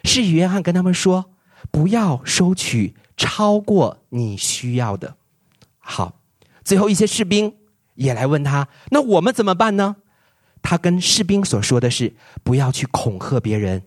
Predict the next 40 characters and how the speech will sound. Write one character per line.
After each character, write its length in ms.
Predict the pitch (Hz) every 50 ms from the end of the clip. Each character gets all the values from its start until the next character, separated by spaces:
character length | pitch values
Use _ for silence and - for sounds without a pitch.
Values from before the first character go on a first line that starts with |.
| _ _ - - -
不 120 | 131 143
要 140 | 180 180 170
去 140 | - - 165
敲 360 | 143 - - - 143 165 165
诈 220 | 151 180 151 123 117
别 180 | 131 123 120
人， 300 | 123 117 110 110 113 104 - _ _ _ _ _ _ - -
对 200 | - 240 247 226
你 140 | 196 170 135
的 120 | 123 147 143
粮 280 | 131 135 120 139 185
饷， 300 | 190 - - 143 117 107 - _ _ _ _ _ _ -
也 120 | 123 123
就 140 | 120 - 147
是 160 | 147 - 156
你 160 | 147 135 110
的 240 | 98 - 120 113 113 _ _ _ _ _ _ -
薪 340 | - - - 202 214 214 202
资、 240 | - - 185 190 185
薪 320 | 151 - - 220 226 233
水 380 | 202 - 165 123 90 - _ _ _ _ -
要 160 | - 139 135
知 220 | 127 - - 180 185
足。” 420 | - - - 110 107 117 113 - _ _ _ _ _ _ _ _ _ _ _ _ - - -
我 80 | 160 170
们 100 | 180 185
看 220 | - - - 254
到 120 | 240 226 190
这 140 | 185 208 185
几 160 | - 156 131
节 140 | 117 135 127
经 180 | - 160 170
文 260 | 165 139 113 113 135 139 - _ _ -
有 160 | - 131 147
讲 300 | - - 151 127 107 110
一 80 | 127 139
些 340 | 135 - 156 151 151 143 143 _ _ _ _ _ -
真 300 | - 214 208 202 202 190
理， 260 | 156 110 - - _ _ _ _ _ _ _ _ _ _ _ _ _ _ _ _ _ _ _ _ -
人 440 | - - 139 135 131 143 170 196